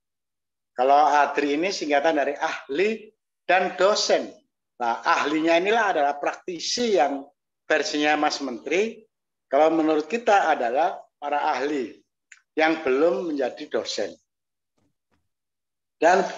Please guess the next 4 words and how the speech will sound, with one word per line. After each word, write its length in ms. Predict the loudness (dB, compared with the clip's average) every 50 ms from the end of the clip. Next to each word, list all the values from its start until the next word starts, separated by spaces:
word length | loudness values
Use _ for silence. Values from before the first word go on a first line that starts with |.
| -16 -18 -20 _ _ _ _ _ _ 2
terobosannya 880 | 4 4 4 4 4 2 4 6 6 6 6 6 4 6 6 6 6
adalah 320 | 4 6 6 4 2 4 2
pemerintah 720 | 2 2 4 4 4 4 2 0 0 2 2 2 2 0 -6 -16 _ _ _ _ _ _ _ _ _ _ _ _ _ _ _ _ _ _ _ _ _ _
memberikan 880 | -2 -2 -2 0 0 0 0 -2 -2 -2 0 2 2 2 2 -2 -8